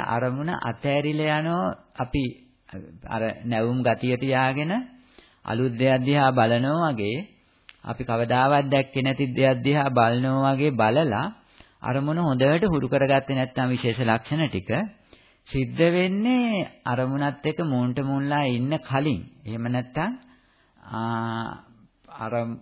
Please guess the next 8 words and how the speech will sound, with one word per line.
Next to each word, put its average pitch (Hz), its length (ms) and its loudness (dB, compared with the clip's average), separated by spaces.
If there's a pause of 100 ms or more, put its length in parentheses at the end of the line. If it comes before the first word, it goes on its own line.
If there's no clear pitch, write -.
(160)
අරමුණත් 127 500 -4
එක්ක 147 120 -2
සම්බන්ධ 139 580 2
වෙන්න 160 240 0
කලින් 160 380 0
පොදුවේ 151 520 2 (360)
අරමුණ 156 340 -2
ගිලිහිලා 151 480 2